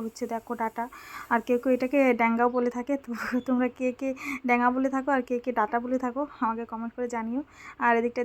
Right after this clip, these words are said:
দেখো লাল শাক, তো আমার আগেই বাব-, বাবা অনেকটা আগেই হয়তো এসছে। তো দেখো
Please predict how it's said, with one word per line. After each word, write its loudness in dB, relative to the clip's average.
দেখো -4
লাল 6
শাক, 0
তো -2
আমার 6
আগেই 6
বাব-, 6
বাবা 6
অনেকটা 4
আগেই 2
হয়তো 2
এসছে। -8
তো -2
দেখো -6